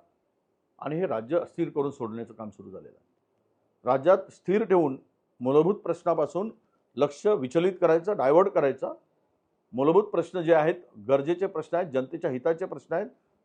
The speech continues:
त्या प्रश्नावर जनता उभीच राहू नये. उद्या शेतकऱ्याचं वाटोळं झालं, त्यावर शेतकऱ्या,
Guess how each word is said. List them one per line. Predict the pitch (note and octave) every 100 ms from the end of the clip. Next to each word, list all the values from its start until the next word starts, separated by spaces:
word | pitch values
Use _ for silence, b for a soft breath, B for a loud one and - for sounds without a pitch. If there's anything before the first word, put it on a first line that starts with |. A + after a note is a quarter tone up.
| _
त्या | E3 F#3+
प्रश्नावर | G#3+ F#3 - F#3 G#3
जनता | D3+ D3+ G#3
उभीच | D#3+ E3+ A#3+
राहू | A#3 A3
नये. | F#3+ A#2+ - _ _ _ _ _ _ C#3
उद्या | F#3+
शेतकऱ्याचं | - D3+ - F3+ G3 G#3+
वाटोळं | F3 G#3 G#3+
झालं, | G#3+ G#3 F3+
त्यावर | D#3 E3 F#3+
शेतकऱ्या, | G3 - F#3+